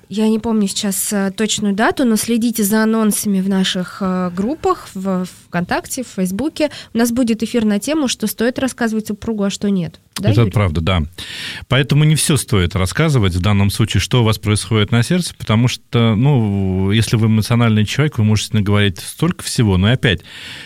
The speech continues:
Speaker 2: если ваш, а, супруг, он готов, <clears throat> если вы готовы вот ко всему обилию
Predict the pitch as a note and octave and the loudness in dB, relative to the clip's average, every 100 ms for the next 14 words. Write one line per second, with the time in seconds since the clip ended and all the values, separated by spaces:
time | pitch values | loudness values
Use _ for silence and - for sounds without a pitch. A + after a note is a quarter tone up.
0 | - G2 E3+ F3+ D3+ B2+ D3+ - - B2 | -2 2 2 2 2 2 2 0 -2 2
1 | A2 G#2 G2+ - - A#2 - G2+ - - | 2 2 0 -6 -4 -2 0 -2 -4 -14
2 | - _ - - _ _ _ - A2+ A2+ | -16 _ -20 -20 _ _ _ 0 2 2
3 | - C3 - C3 A#2+ - G2+ E2 - - | -2 -10 -8 -2 -2 0 -2 -2 -6 -20
4 | _ - - - - _ _ C#3 B2+ B2+ | _ -20 -20 -20 -20 _ _ 2 2 4
5 | A2 D3 C3+ A#2 B2+ F#2 G#2+ - E3 E3+ | 2 2 2 2 2 2 0 0 0 2
6 | A2 E2+ F2+ - - - G2+ - A#2+ C3 | 2 2 -2 -8 -18 -6 -4 0 2 2
7 | - A2+ G2 G#2+ A2+ F2+ E2+ D#2+ | 2 0 2 2 4 4 2 0